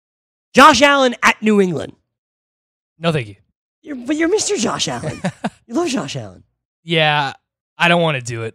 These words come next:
Speaker 2: against New England.
Speaker 1: By the way, against Baltimore, ten point seven in my league, sixteen point three against Pittsburgh.
Speaker 2: Yeah, Pittsburgh, he was solid. He was adequate, but, man, heading into my championship week, we just saw that Patriots defense get their confidence back, their swag.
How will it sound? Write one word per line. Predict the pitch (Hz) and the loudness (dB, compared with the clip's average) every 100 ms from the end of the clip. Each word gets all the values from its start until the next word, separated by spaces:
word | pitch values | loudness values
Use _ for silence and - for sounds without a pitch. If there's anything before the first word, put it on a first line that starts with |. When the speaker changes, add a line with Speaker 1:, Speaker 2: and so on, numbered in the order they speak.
| - | -12
Speaker 2:
against | 139 127 - | -10 -10 -10
New | 123 | -10
England. | 110 107 | -10 -6
Speaker 1:
By | 170 | 0
the | 208 | 2
way, | 190 | 2
against | 180 156 | 0 -2
Baltimore, | 196 180 180 165 | -2 -2 -2 -4
ten | 165 170 | -4 -4
point | 170 160 | -4 -2
seven | - 160 | -2 -2
in | 170 | -2
my | 160 | -4
league, | 160 156 143 | -4 -4 -6
sixteen | - - - 151 | -10 -10 -6 -4
point | 143 135 | -2 -6
three | - 147 143 110 101 | -8 -10 -8 -8 -10
against | - 120 - - - | -12 -12 -10 -12 -12
Pittsburgh. | - - - - _ _ _ _ _ _ _ - | -20 -20 -20 -20 _ _ _ _ _ _ _ -6
Speaker 2:
Yeah, | 190 | 0
Pittsburgh, | 190 240 226 180 | 2 4 2 2
he | 277 | 0
was | 269 | 0
solid. | - - 180 175 170 170 | 0 2 4 4 0 -2
He | 170 185 | -2 -2
was | 151 - | -4 0
adequate, | 180 180 - 170 165 - | 0 0 -2 -2 -2 -4
but, | 143 135 _ _ | -8 -8 _ _
man, | 135 127 123 131 - | -10 -10 -10 -18 -10
heading | - 233 | -2 0
into | 226 185 | -2 -2
my | 185 | -4
championship | 185 202 196 185 214 180 | -2 -4 -4 -6 -6 -6
week, | 180 208 185 | -4 -4 -4
we | 160 | -4
just | 180 175 | -2 -2
saw | 190 170 | -2 -2
that | 160 | -2
Patriots | - 185 - 165 139 | -2 -4 -4 -8 -4
defense | 185 165 165 | -6 -4 -6
get | - 160 | -6 -6
their | 139 | -6
confidence | 180 170 165 170 | -2 -2 -2 -6
back, | - 175 - | -2 -4 -2
their | 151 | -6
swag. | - 151 175 180 180 | -6 -2 0 2 0